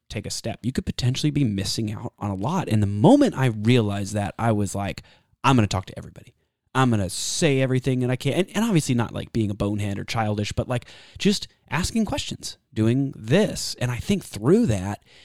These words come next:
it taught me how to sit down and have a conversation with people. And 'cause I've definitely had people who wanna come on these podcasts, but I'm like, "I don't even know if I could hold a conversation with you for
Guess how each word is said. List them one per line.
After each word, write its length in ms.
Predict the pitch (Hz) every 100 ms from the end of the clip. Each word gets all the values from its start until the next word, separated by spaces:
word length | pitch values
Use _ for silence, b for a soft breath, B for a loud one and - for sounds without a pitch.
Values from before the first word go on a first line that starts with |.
| B
it 140 | 123
taught 240 | - 131 117
me 80 | 113
how 80 |
to 60 | 104
sit 260 | - - -
down 440 | 139 135 131 123
and 160 | 101 98
have 120 | 98
a 40 |
conversation 640 | - - - - 143 - 127
with 160 | 120
people. 460 | - 120 - 117 110 B B B
And 460 | 107 107 101 95 92
'cause 100 | 107
I've 120 | 135
definitely 480 | 156 151 120 117 107
had 360 | 113 113 104
people 220 | 107 117 107
who 80 |
wanna 200 | 110 104 104
come 140 | 107
on 80 | 101
these 140 | 95
podcasts, 440 | - 107 - 98 -
but 120 | 110
I'm 80 | 98
like, 160 | 90 - -
"I 300 | 151 214 240
don't 160 | 220
even 160 | 214 196
know 140 | 180
if 120 | 170 -
I 60 | 143
could 140 | 120
hold 200 | 117 131
a 40 |
conversation 540 | 113 127 104 - 147 117
with 160 | 107
you 60 | 101
for 180 | -